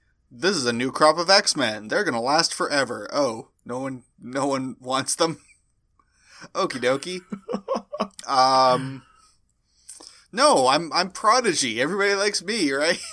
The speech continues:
Speaker 1: <laughs> I'm the second Prodigy. <laughs> I'm also good at everything.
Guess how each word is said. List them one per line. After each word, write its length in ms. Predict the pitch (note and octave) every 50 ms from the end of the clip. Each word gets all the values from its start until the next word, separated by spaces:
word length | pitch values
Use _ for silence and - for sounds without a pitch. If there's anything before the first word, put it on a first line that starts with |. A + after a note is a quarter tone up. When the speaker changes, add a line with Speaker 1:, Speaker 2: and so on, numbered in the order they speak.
| - - - - - - _ -
Speaker 1:
<laughs> 520 | - - - - - - - - - -
I'm 140 | C#3 D3 D3+
the 100 | C#3+ D3
second 540 | - - - A3 G#3 - - A#3 G#3+ G3 -
Prodigy. 800 | - - - - F#3+ G3+ F#3+ E3 C#3+ A2+ A#2 A#2+ A2 G#2+ G#2+ - - - - - - - _ _
<laughs> 400 | _ _ _ _ _ _ _ _
I'm 160 | D3 E3 E3+
also 360 | - - F#3 G#3 G3 - F3+
good 200 | D#3 D3+ C3+ A#2
at 100 | A#2 A2
everything. 640 | G#2+ G#2+ G2 F#2+ G2 G#2+ - A2+ G2+ G2+ F#2 G2+